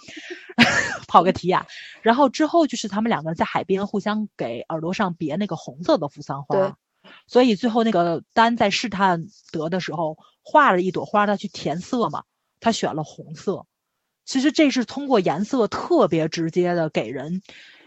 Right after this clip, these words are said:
Speaker 1: 一种视觉上的一种选择，就他的内心已经彰显出来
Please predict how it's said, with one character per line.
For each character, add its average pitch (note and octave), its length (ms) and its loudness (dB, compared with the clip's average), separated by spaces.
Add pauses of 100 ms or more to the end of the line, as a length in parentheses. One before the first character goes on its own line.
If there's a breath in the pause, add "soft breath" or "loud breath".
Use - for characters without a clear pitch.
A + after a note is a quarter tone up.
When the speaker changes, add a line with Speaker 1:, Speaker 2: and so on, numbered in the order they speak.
(340 loud breath)
Speaker 1:
一 A3 100 0
种 D3+ 320 -2
视 C#4 320 4
觉 F3+ 200 6
上 G3 240 6
的 F3 180 2
一 - 20 0
种 G3+ 160 2
选 E3+ 300 2
择， D#3+ 220 -4
就 C4 80 2
他 F4 180 8
的 - 20 6
内 F4 160 4
心 F4 220 2
已 B3 60 0
经 G#3+ 140 2
彰 F4 200 4
显 E3 180 0
出 E3+ 160 -4
来 A2+ 120 -4